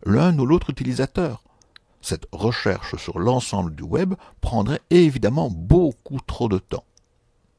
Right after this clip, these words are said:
Quelle technique est alors utilisée par les moteurs de recherche ? Les moteurs de recherche envoient sur le web des robots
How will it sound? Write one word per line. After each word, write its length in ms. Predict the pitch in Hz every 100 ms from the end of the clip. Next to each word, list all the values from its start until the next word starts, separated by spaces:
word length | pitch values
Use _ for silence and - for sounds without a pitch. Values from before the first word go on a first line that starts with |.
| _ _ _ -
Quelle 160 | 156
technique 420 | - 92 - 151 101
est 140 | 82
alors 320 | 82 135 -
utilisée 560 | 85 - - - 120 - - -
par 240 | - 185 151
les 80 | 113
moteurs 320 | 87 113 110
de 80 | -
recherche ? 580 | - - - - - _ _ _ _ _ _ _ _ _ _ _ _ _ _ _ _ _ _ _ _ _ -
Les 60 | 80
moteurs 300 | 110 202 170
de 80 |
recherche 580 | 107 92 - - 185 - 226 _ _
envoient 580 | 180 190 160 113 92 - -
sur 300 | - 160 156
le 100 | 104
web 360 | 82 - 131 226 _ _ - -
des 300 | 98 127 -
robots 520 | - 151 127 78 -